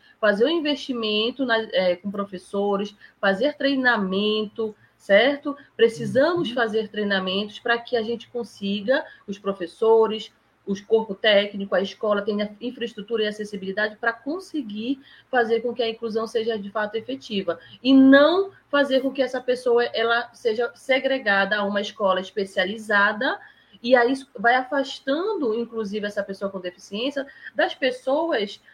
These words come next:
Speaker 1: das outras pessoas ditas normais, né? E que simplesmente a gente passa a não ter contato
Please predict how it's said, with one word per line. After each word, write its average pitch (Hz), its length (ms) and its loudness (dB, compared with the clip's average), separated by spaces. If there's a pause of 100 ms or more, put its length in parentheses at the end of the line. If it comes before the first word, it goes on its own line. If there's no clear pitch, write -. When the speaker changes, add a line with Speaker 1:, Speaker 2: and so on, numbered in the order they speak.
Speaker 1:
das 226 160 0
outras 320 300 -2
pessoas 247 440 -2 (220)
ditas 190 460 -8
normais, 202 720 -4 (220)
né? 240 320 0 (320)
E 240 100 -16
que 339 420 -2
simplesmente 320 1040 -2
a 262 100 2
gente 285 160 -2 (200)
passa 294 240 0
a - 20 0
não 285 260 0
ter 320 240 -8
contato 349 920 -4